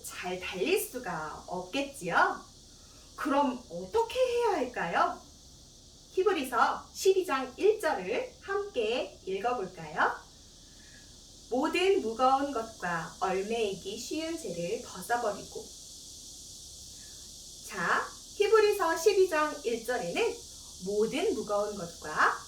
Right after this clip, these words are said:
얽매이기 쉬운 죄를 벗어버리라고 기록되어 있어요. 죄는 바로 우리를 무겁게 하는 무거운 짐과 같은 것이지요. 그리고 죄는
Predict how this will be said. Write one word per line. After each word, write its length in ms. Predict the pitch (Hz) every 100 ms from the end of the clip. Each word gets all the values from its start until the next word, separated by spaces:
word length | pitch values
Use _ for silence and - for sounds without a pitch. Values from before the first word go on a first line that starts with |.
| -
얽매이기 720 | 175 180 240 349 381 370 370 359
쉬운 260 | 269 262
죄를 400 | 240 170 180 254 -
벗어버리라고 1200 | - 165 180 220 - 165 190 190 160 - 403 - - -
기록되어 560 | 381 453 - 370 359 285
있어요. 340 | - - - - - - - - - - - - - -
죄는 640 | - 226 285 320 370 - - - - - - -
바로 540 | - 180 311 403 - - -
우리를 460 | 196 214 185 185 180 170
무겁게 520 | 254 494 480 370 349
하는 520 | 294 214 170 180 339 - - - - - - - -
무거운 560 | 190 190 175 160 214 226
짐과 540 | - 320 381 254 -
같은 400 | - 185 - 262 320
것이지요. 500 | 311 208 185 165 165 - - - - - - - -
그리고 460 | - 190 185 208 208
죄는 520 | - 170 349 392 -